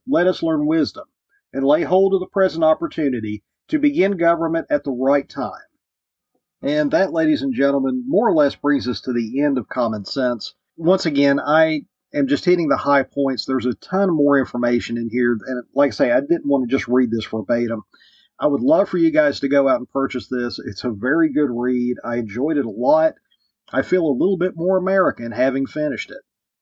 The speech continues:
Again, most people, well, I'm sure a lot of people have never heard of this, uh, but it was, it's considered the most influential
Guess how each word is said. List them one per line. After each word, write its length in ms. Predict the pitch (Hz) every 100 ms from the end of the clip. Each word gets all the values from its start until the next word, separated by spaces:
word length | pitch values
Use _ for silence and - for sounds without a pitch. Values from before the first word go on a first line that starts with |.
| _ _
Again, 360 | 151 135 156 139
most 280 | 147 156 -
people, 500 | 165 151 156 151 - _ _
well, 180 | 139 143
I'm 80 | 131
sure 220 | - 156
a 80 | 123
lot 180 | 139 -
of 60 |
people 320 | 123 123 127
have 80 | 120
never 180 | 131 104 -
heard 240 | 208 175 120
of 80 | 101
this, 400 | 107 117 - - _ _ _ _ _ -
uh, 120 | 143
but 140 | 151
it 100 | 156
was, 240 | 151 117 139 _ _ _ _ _ _ _ -
it's 160 | 143
considered 500 | 170 147 214 202 165
the 140 | 160 170
most 260 | 160 -
influential 920 | 165 151 147 147 151 147 147 139 131